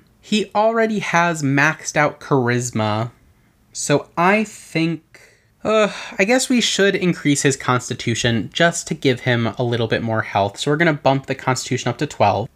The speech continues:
And since we only used one point, we have another one to spare. So let's improve Wisdom as well. Wisdom and Constitution were both at eleven. Now they are both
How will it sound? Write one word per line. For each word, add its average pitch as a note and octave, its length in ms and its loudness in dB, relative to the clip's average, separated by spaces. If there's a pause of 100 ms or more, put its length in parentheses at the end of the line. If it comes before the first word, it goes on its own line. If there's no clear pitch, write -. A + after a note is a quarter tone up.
(120)
And C#3+ 120 0
since D#3 180 0
we E3 80 0
only E3 160 2
used D3 200 0
one F3 200 2
point, D#3 360 -2
we C3 80 -4
have B2 160 0
another A#2+ 320 0
one A#2+ 180 -4
to - 100 -10
spare. G3+ 520 0 (340)
So - 160 0
let's A3 280 2
improve F3+ 600 2 (200)
Wisdom B2 680 0
as A#2 240 -6
well. A#2 480 -6 (680)
Wisdom F#3 340 2
and D#3+ 100 2
Constitution D3+ 600 0
were B2+ 80 2
both A#2+ 280 0
at A#2 160 0
eleven. A#2+ 560 0 (440)
Now D3 220 2
they C#3 140 2
are B2+ 80 2
both C3+ 320 0